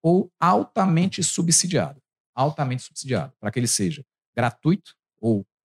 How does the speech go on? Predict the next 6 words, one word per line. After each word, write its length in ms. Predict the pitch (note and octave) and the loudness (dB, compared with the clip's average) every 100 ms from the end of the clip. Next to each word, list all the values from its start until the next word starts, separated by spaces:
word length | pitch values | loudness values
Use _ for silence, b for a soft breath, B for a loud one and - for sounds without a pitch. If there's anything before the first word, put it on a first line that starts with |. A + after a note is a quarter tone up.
| _ _ _ | _ _ _
muito 220 | G#2+ D3 | 0 2
simbólico 520 | - B2 A2+ B2+ E3+ A2+ | 2 2 4 4 2 -2
a 40 | |
passagem, 580 | - - B2 D3 D#3+ F3 _ _ _ - | -2 0 2 2 2 -4 _ _ _ -2
eficiente, 840 | E3+ E3+ F#3+ - C3+ C3 D3+ - _ _ _ _ _ - | -2 2 2 4 4 0 -2 -6 _ _ _ _ _ -2
acessível 840 | F3+ - F3 - D#3+ F3 F#3+ G3+ | 2 4 4 2 4 2 2 -2